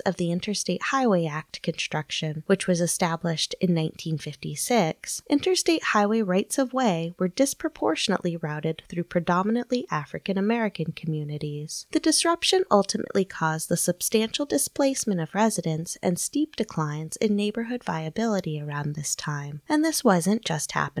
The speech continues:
in Los Angeles. Marvin Penske Junior was born in Washington, D C on April second, nineteen thirty-nine.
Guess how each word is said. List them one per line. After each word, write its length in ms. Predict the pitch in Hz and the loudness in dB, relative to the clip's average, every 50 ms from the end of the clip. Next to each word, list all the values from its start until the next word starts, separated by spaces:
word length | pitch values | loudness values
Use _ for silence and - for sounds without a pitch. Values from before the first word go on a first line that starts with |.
| 151 151 156 156 165 202 - | -4 -4 -4 -6 -8 -8 -2
in 160 | 233 233 226 | 0 0 2
Los 300 | 226 233 233 226 - 277 | 2 0 0 0 0 0
Angeles. 800 | 262 254 233 220 - 165 151 147 147 151 147 - - - - _ _ _ - | 2 2 2 0 0 -2 -4 -6 -6 -8 -10 -8 -8 -8 -8 _ _ _ 4
Marvin 420 | 302 302 311 330 330 - 415 440 427 | 4 6 6 4 4 4 4 4 4
Penske 720 | - - 175 165 170 - - - - 180 170 - - 165 | 2 0 0 0 0 0 -2 -4 -2 -2 -2 -2 -4 -4
Junior 720 | - - - 254 254 240 220 180 156 151 156 - - 175 - - | -2 0 4 6 6 6 6 4 2 2 -2 -4 -4 -6 -6 -2
was 180 | 214 220 214 | -2 -2 -2
born 280 | - - 214 208 220 247 | 0 0 0 2 2 4
in 140 | 269 240 185 | 4 4 4
Washington, 640 | 160 156 160 - - 233 254 262 - - 269 262 247 | 2 0 -2 -2 -2 -2 -2 -4 -2 -2 -2 -2 -2
D 180 | 262 254 254 | -2 -4 -4
C 480 | 247 - - 160 151 147 143 143 151 151 | -2 -2 -2 -2 -2 -2 -4 -8 -4 -2
on 140 | 190 185 - - | 0 0 2 2
April 320 | 175 165 - - 247 269 | 0 0 2 2 2 4
second, 540 | 254 - - 147 139 - 147 147 - - - _ - | 4 2 0 -2 -4 -6 -8 -8 -8 -12 -20 _ -10
nineteen 460 | 165 147 135 135 - - 156 151 147 | -8 -8 -8 -8 -8 -6 -4 -4 -4
thirty-nine. 880 | 143 - - 135 - 160 165 180 196 208 202 180 160 156 156 156 151 | -4 -6 -12 -8 -6 -2 0 2 4 4 4 2 2 0 -4 -8 -10